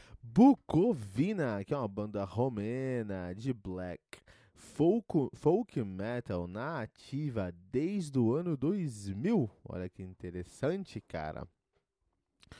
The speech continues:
Olha que interessante, meu. Muito legal. Bucovina, né? Eu te conheci Bucovina lá na época do Evil Cast, lá em dois mil e quinze, dois mil e dezesseis.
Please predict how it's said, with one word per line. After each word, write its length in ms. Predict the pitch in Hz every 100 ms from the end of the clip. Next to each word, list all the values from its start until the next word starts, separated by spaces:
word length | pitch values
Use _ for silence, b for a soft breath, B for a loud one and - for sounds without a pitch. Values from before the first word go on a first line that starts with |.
| B 120 B B
Olha 200 | 73 117
que 40 |
interessante, 600 | 117 113 - 92 92 -
meu. 300 | 92 87 82 90
Muito 200 | 110 -
legal. 280 | 143 107
Bucovina, 540 | 110 - 180 113 101 101
né? 160 | 107
Eu 60 | 120
te 120 | -
conheci 300 | - 170 -
Bucovina 420 | 170 175 151 151
lá 120 | 143 143
na 60 |
época 160 | 139 -
do 160 | 135 135
Evil 340 | 147 151 120 - _
Cast, 520 | 104 107 117 - -
lá 100 | 95
em 40 | 101
dois 180 | 101
mil 80 | 101
e 40 | 95
quinze, 380 | - 101 101
dois 140 | 104 104
mil 80 | 113
e 20 |
dezesseis. 680 | 131 156 - 101 123 -